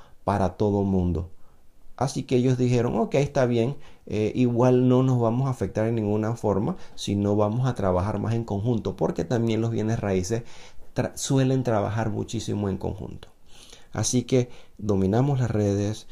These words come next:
dominamos el website. Comienzo a notar que,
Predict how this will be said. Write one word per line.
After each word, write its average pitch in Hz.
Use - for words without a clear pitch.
dominamos 95
el 98
website. 98
Comienzo 156
a 180
notar 147
que, 120